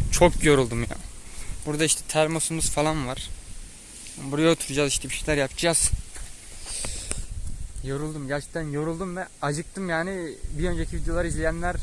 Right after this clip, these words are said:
bilir, eğer izlemediyseniz açıklama kısmına linkleri koyacağım, onları izleyebilirsiniz. Çok zorlu yerlerden geldik ya.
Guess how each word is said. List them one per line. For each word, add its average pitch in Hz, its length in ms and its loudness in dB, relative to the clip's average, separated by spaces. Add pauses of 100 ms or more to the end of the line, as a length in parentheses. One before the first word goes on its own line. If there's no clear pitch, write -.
(200)
bilir, 170 220 0
eğer 165 180 0
izlemediyseniz 165 600 -4
açıklama 160 320 -4
kısmına 165 320 -4
linkleri 160 340 -4
koyacağım, 165 380 -2
onları 156 240 2
izleyebilirsiniz. - 560 2 (580)
Çok 247 180 2
zorlu 202 280 6
yerlerden 180 480 4
geldik - 360 2
ya. 131 160 0